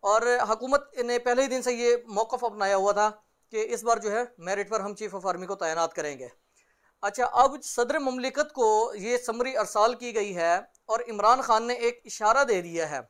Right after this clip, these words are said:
क्योंकि रात जब चीफ of आर्मी ने खिताब किया जनरल कमर जावेद बाजवा ने, तो उसके बाद इमरान खान का भी रद्द अमल सामने आया और उन्होंने पैगाम दिया कि हम खेलेंगे, आइन के दायरे में रहते हुए ज़रूर खेलेंगे हम।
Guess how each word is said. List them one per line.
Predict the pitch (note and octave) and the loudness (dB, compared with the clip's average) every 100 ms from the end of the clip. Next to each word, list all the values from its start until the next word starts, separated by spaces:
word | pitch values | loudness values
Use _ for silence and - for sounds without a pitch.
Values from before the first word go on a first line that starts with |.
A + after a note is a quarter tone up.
| _ | _
क्योंकि | G#3 A#3 | -8 -4
रात | A3 A3 A#3+ | 2 4 4
जब | A3 | -2
चीफ | - A#3+ A3+ | -6 -10 -6
of | A3+ | 0
आर्मी | G#3 A3 A#3+ | 0 0 -2
ने | G#3 | -6
खिताब | G3+ G3 A#3+ G3 | -4 -2 -2 -2
किया | G3+ F3 | -8 -8
जनरल | E3+ F#3 G3 G3 | -6 -8 -6 -8
कमर | G#3 G3 | -8 -6
जावेद | F3+ F3 D#3 | -6 -6 -2
बाजवा | D#3 F3+ A3 | -2 2 0
ने, | F3 | 0
तो | D#3 F#3 | -8 -10
उसके | - | -10
बाद | G#3 F#3+ | -4 -4
इमरान | F3 F3+ F#3 | -2 -2 -2
खान | F3+ F3+ | -2 -2
का | G3+ | -4
भी | F#3+ | -6
रद्द | F3+ E3 | -8 -8
अमल | E3+ | -8
सामने | E3 D#3 E3 F#3 | -8 -8 -8 -6
आया | D3+ C#3 D#3+ _ _ _ _ - | -4 -4 -6 _ _ _ _ -2
और | A3 | 0
उन्होंने | A#3+ A3+ B3 C4 | 0 0 0 0
पैगाम | A#3+ A3+ G#3 A#3 B3 | 2 2 6 6 4
दिया | A#3 G#3 | 2 2
कि | G#3 | 2
हम | B3+ A#3 | -2 -2
खेलेंगे, | - F3+ G3 A#3+ G3 D#3 - _ _ _ _ G#3+ | -6 -6 -2 -2 -2 -6 -8 _ _ _ _ -2
आइन | A#3 C4 | -2 -2
के | C4 | -4
दायरे | G#3+ G#3+ A#3+ | 0 2 2
में | A#3 | 2
रहते | G#3+ G#3+ | 0 0
हुए | A#3 C4+ | -2 -2
ज़रूर | A3 A3 C4+ B3 | -2 -2 -2 -2
खेलेंगे | A3+ G3 E3+ D3 | -2 -2 -4 -6
हम। | C3+ | -8